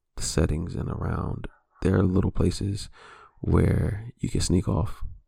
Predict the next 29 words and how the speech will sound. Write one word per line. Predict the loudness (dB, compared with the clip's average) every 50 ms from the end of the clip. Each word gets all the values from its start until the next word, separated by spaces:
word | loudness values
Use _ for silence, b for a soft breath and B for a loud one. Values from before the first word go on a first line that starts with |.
| _ _
in | -2 0 0
the | 0
back, | -2 0 0 0 0 -2 -4 _ -20 _ _ _ _ _ _ _ _ _ _ _ _ _ _ _ _ _ _ _ _ _ _ _ _ _ -6
you | -4 -4
know, | -2 -2 -2 -4
storage | -4 -4 0 2 6 6 6 6 4 2 0
areas, | 2 2 4 4 4 4 2 2 0 -2 -4 -6 -8 -10 -10 -10 -12 -18 _ _ _ _ _ _ _
whatever. | -4 -2 0 0 0 -2 -2 -4 -8 -10 -10 -12 _ _ _ _ _ _ _ _ _ _ _ _ -12 -6
Go | -4 -4
get | -2 0 0 0
it | 2 2
in. | 0 0 0 -2 -4 -6 -14 -20 _ _ b b b b b b b b b b b b _ _ _
Same | -10 -6 -4 -2
thing | 0 2 2
with | 2 0
masturbation | 0 -2 -2 -4 -4 -2 -2 -2 -2 -2 -4 -6 -6 -8 -8 -8 -12 -12 -16 _ _ _ _ _ _ _ -6
as | -4 -2 -2 0
well. | 0 0 0 0 -2 -6 -8 _ -12
If | -12 -8 -8
you | -10
just | -10 -6 -4
got, | -2 -2 -2
like, | -2 -4
a | -2
midday, | -2 0 0 0 0 -2 -2 -2 -2 -2 -4 -4 -6 -8 -10 -14 _ _
you | -6 -4 -4
know, | -2 -2 -4 -6 -6 _ _ _ _ _ _ _ _ _ _ -12 -12 -12 -12 _ _ _ -20 _ -20
horny, | -14 -6 2 4 4 6 4 2 -2 -4
uh, | -4 -4 -4 -4 -4 -4